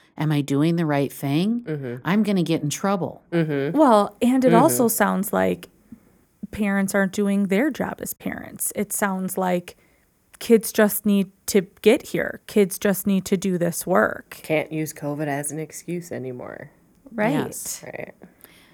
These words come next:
Speaker 1: That's what it'll sound like. We're not advocating for that. We're like,
Speaker 3: No.
Speaker 2: Right.
Speaker 1: "That's what
Speaker 2: That's
Speaker 1: it
Speaker 2: what it'll
Speaker 1: sounds
Speaker 2: sound
Speaker 1: like."
Speaker 2: like. Yeah.
Speaker 1: Mm-hmm.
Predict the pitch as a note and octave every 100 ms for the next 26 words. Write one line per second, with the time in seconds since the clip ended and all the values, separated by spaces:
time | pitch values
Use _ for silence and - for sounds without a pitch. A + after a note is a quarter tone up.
0 | _ F3 F#3+ F#3+ - F#3 F3 E3+ - E3
1 | D3+ C3 - C#3+ E3 E3+ F3+ D#3 - C3+
2 | B2 C3 B2+ A#2+ - C#3 C#3 C#3 F#3+ D3+
3 | D3+ D#3+ D#3+ - D#3+ D3 C#3+ C3+ F3 F3
4 | D#3+ B2+ C#3 A#2+ - - - D3 D3+ D#3+
5 | D#3 D#3